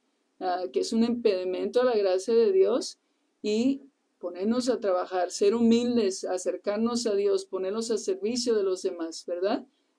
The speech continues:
Para poder dar gloria a Dios haciendo eso. Entonces, si yo no pongo mis dones al servicio de los demás, pues puede que no, no voy a tener toda la vida ese don, y ese don no va a crecer,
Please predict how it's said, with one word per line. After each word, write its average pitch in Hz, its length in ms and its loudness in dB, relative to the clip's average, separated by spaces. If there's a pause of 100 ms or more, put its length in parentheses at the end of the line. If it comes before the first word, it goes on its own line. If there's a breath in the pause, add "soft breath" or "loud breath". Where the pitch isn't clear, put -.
Para 185 320 0
poder 208 520 4
dar 196 220 0
gloria 220 460 4
a - 20 -2
Dios 214 480 2
haciendo 180 560 -6
eso. 170 340 -10 (440)
Entonces, - 520 2 (220 soft breath)
si 208 300 -2
yo 202 160 0
no 240 180 -2
pongo 240 260 2
mis 233 260 0
dones 226 340 2
al 196 100 -2
servicio 202 460 -2
de 214 60 -2
los 190 140 0
demás, 196 560 -4 (320)
pues - 160 -12
puede 220 300 0
que 226 140 0
no, 220 640 -2
no 233 100 -2
voy 254 140 -2
a 254 100 -4
tener 240 260 -2
toda 247 220 -2
la 226 120 0
vida 294 260 0
ese 220 260 0
don, 185 240 -2
y 190 120 -2
ese 196 200 -2
don 226 240 -4
no 247 120 0
va 214 100 0
a - 60 -8
crecer, 175 460 -2